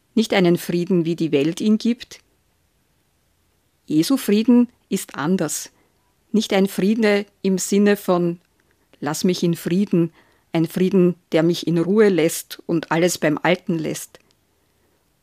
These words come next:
sondern wirklich umfassender Friede. Shalom.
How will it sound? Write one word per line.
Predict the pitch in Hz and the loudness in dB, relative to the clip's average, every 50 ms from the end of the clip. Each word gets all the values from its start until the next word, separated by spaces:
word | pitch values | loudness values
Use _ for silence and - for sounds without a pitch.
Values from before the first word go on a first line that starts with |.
| _ _ _ | _ _ _
sondern | - - 175 165 160 160 156 147 151 | -10 -6 -4 -2 0 0 -2 0 0
wirklich | 196 247 247 - - 151 - - - - _ _ _ | -2 -2 -2 -4 -6 -6 -6 -8 -12 -16 _ _ _
umfassender | _ 220 226 247 240 - 185 156 160 - - 175 170 165 - 175 | _ 4 4 4 4 0 -4 -6 -6 -6 -6 -6 -6 -6 -6 -8
Friede. | - - 175 160 160 151 135 143 135 139 - _ _ _ _ _ _ _ _ _ _ _ _ _ _ _ | -8 -8 -8 -6 -6 -6 -6 -6 -8 -8 -12 _ _ _ _ _ _ _ _ _ _ _ _ _ _ _
Shalom. | _ - - 185 160 165 160 156 156 175 160 151 | _ -12 -6 -2 -2 -2 0 -2 -2 -4 -6 -8